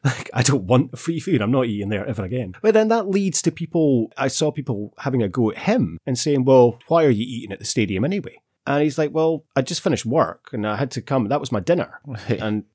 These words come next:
Speaker 1: ended up just throwing it in the bin. Now, for me, that was always one of the highlights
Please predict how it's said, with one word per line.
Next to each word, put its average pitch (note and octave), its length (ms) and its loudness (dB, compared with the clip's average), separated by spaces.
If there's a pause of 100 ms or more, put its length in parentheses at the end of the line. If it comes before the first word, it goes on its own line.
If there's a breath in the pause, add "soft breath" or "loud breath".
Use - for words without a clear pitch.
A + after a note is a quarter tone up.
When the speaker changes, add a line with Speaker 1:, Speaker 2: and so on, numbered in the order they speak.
(140)
Speaker 1:
ended G#2 280 -4
up G2+ 100 -4
just - 180 -10
throwing F#2 180 0
it F2+ 40 -6
in F#2+ 60 -8
the G#2+ 60 -2
bin. D3+ 300 -2 (100)
Now, A3 200 2 (120)
for - 160 -2
me, G#3 380 2
that G#3+ 180 2
was F#3+ 100 0
always E3 240 2
one C#3 120 0
of G#2 40 -2
the - 60 -2
highlights - 680 -2